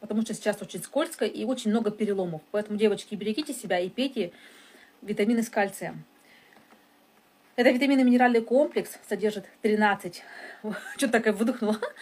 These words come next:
<laughs> важнейших витаминов и кальций для укрепления костной системы, эмали зубов, ногтей и волос,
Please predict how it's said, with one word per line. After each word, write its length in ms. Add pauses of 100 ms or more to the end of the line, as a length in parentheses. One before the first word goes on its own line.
<laughs> 320
важнейших 480
витаминов 440 (460)
и 120
кальций 380
для 180
укрепления 420
костной 400
системы, 580 (180)
эмали 300
зубов, 360 (140)
ногтей 500
и 120
волос, 340